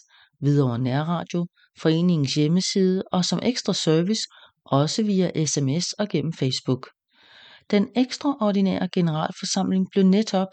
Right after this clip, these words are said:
indkaldt i forbindelse med et af foreningens arrangementer, for så mange som muligt af foreningens medlemmer kunne ytre deres mening om bestyrelsens forslag til vedtægtsændringerne. En anden tid.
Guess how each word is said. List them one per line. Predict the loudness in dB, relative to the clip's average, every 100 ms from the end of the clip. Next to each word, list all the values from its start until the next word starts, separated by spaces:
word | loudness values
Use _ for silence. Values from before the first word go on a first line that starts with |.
| -2
indkaldt | 0 0 -2 -4
i | -6
forbindelse | -6 -2 0 0 0
med | 0 0
et | -2 -2 -4
af | -8
foreningens | -4 -2 0 -2 -2 -4
arrangementer, | -4 -4 -4 -4 -4 -6 -8 -14 -20 -20 -20 -4
for | -2 0
så | 0
mange | -2 2 2 2
som | 4
muligt | 4 4 2 0
af | 0
foreningens | 0 0 0 -2 -2 0
medlemmer | 2 2 2 0 -2 -4
kunne | -2 -2 2
ytre | -2 0 -4
deres | -2 -4 -2
mening | -2 0 2 2
om | 0
bestyrelsens | -2 -4 0 0 -2 -2 -2 -2 -4
forslag | -4 -4 -4 -4 -4
til | -4 0
vedtægtsændringerne. | 0 -2 -8 -6 -6 -4 -6 -4 -6 -10 _ _ _ _ _ _ _ _ _ _ _ _ _ -2
En | 0
anden | 2 0 -2
tid. | -2